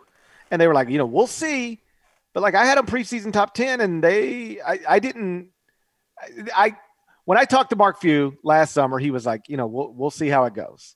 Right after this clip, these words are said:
You know, like, you know, this, this, we lost a lot.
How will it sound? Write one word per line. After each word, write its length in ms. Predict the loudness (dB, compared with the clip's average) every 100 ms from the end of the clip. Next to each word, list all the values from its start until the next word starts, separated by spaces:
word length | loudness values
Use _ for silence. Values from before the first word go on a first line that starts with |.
| _
You 100 | -4
know, 120 | -2
like, 200 | -2 -4
you 140 | -6 -6
know, 100 | -4
this, 220 | -4 -6 _
this, 240 | -8 -8 -16
we 280 | -6 0
lost 260 | 4 2 2
a 40 | -4
lot. 240 | -6